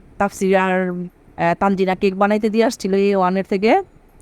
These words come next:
তো তোমার মনে করো যে, উম, এই, আহ,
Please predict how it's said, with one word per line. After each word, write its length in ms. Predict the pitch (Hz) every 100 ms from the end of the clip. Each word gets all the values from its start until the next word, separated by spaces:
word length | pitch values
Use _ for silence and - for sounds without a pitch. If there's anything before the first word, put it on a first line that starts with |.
| _ 165 160 160 160 175 - - _ _ _ - 190
তো 140 | 180
তোমার 280 | 180 180 175
মনে 200 | 185 185
করো 320 | 180 165 160
যে, 340 | 165 160 160
উম, 200 | 156 156 156 - - - - - 156 147
এই, 360 | 151 147 143
আহ, 100 | 139